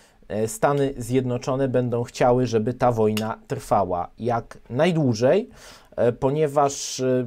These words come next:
jakby wiązanie sił i środków rosyjskich, a także, mm, trwanie tej podbudowy ideologicznej do sankcji przeciwko Rosji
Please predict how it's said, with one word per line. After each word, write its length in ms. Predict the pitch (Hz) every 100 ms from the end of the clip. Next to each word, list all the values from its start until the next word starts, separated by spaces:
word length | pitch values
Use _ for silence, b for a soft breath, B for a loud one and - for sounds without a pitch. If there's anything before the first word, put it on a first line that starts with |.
| 127
jakby 280 | 139 139 139
wiązanie 760 | 156 151 160 185 170 123 107 -
sił 300 | - 147 139
i 80 |
środków 500 | 127 131 131 - 135
rosyjskich, 580 | 123 123 165 185 - 135
a 80 | 127
także, 480 | 139 135 127 131 127 B B B B
mm, 400 | 95 110 113 110
trwanie 600 | 107 - 135 151 170 143 110
tej 220 | 120 113
podbudowy 800 | 139 117 117 117 151 143 120 107 B B B
ideologicznej 720 | 104 127 127 123 131 - 143 117
do 120 | 123
sankcji 520 | - 165 175 - 110
przeciwko 560 | - 110 120 - 127 117
Rosji 500 | 104 - 135 214